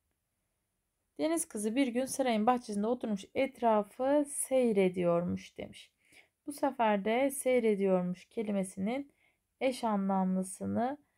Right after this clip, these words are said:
bulacağız ve onu yazacağız arkadaşlar. İzlemek, seyretmek denilebilir öğretmenim. İzliyormuş diyebilirsiniz.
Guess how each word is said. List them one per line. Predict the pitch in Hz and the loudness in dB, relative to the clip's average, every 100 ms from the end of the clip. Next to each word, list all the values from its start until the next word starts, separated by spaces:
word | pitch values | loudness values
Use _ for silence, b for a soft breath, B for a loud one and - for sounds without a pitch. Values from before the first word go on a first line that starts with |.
| _ _ | _ _
bulacağız | 220 214 208 190 202 233 277 247 | -4 0 0 2 2 4 0 0
ve | 247 254 - | 2 2 -2
onu | - 233 214 | -4 0 4
yazacağız | 185 175 185 180 185 | 2 2 -2 -2 -2
arkadaşlar. | 202 - - 196 - 202 - 233 - - | -2 -4 -8 -6 -6 -8 -4 -2 -2 -4
İzlemek, | 254 202 190 190 202 - | -6 -2 0 0 0 -4
seyretmek | - 226 202 190 185 - - - - | -6 0 2 2 0 -6 -12 -12 -8
denilebilir | 247 247 240 220 214 214 | -4 0 0 0 -2 2
öğretmenim. | 208 208 208 - 208 196 214 _ _ _ _ _ _ _ _ _ _ _ - _ _ _ _ _ _ _ _ _ _ _ _ _ _ _ _ _ _ _ _ _ _ _ _ _ _ _ _ _ _ _ - | 2 2 0 -4 -6 -4 -6 _ _ _ _ _ _ _ _ _ _ _ -20 _ _ _ _ _ _ _ _ _ _ _ _ _ _ _ _ _ _ _ _ _ _ _ _ _ _ _ _ _ _ _ -10
İzliyormuş | 240 214 226 233 185 180 214 - - | -6 -6 0 4 4 4 -2 -6 -2
diyebilirsiniz. | 196 190 190 190 - - 196 - | -2 0 -4 -6 -12 -20 -20 -20